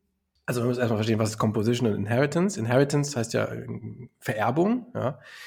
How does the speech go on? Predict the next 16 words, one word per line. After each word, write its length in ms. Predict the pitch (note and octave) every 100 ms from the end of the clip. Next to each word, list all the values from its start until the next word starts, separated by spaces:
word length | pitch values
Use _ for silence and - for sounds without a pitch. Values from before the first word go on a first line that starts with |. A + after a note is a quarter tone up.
| - -
Hier 80 |
geht's 160 | B2+ B2
um 100 | C3
objektorientiertes 840 | B2+ D3+ C#3+ B2+ A#2+ A#2 B2 A#2
Programmieren. 760 | - A#2+ G#2 A2 C3+ F#3+ G#3+ - - - _
Und 100 | B2
da 80 | A#2
gibt's 180 | C#3+ C#3+
im 80 | A#2+
Prinzip 280 | B2 C3+
diese 180 | B2+ A2+
zwei 320 | A2 - B2+
großen, 840 | B2 B2+ C#3 C#3 C3 B2+ B2 B2+ D3+
äh, 280 | A#2+ A#2 A2+
Möglichkeiten. 1040 | A2 C3+ D3 D#3 - D#3 D#3 F3 A3+ - _
Entweder 680 | - C3+ C3+ B2+ B2 A#2+ -